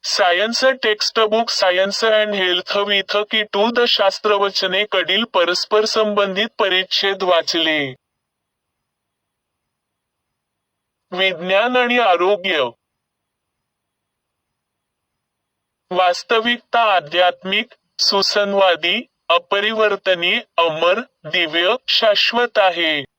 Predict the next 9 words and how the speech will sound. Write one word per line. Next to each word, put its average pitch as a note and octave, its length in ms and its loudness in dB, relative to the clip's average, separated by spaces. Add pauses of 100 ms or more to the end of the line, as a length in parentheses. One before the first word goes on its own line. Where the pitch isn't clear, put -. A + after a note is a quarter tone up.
(440)
आध्यात्मिक G#3+ 800 0
काहीही G3+ 500 0
वास्तविक, G3 720 0 (180)
सुसंवादी G#3 920 0
किंवा G3+ 400 0
शाश्वत G#3+ 640 0
असू A#3+ 280 0
शकत G#3 460 -2
नाही. E3 500 0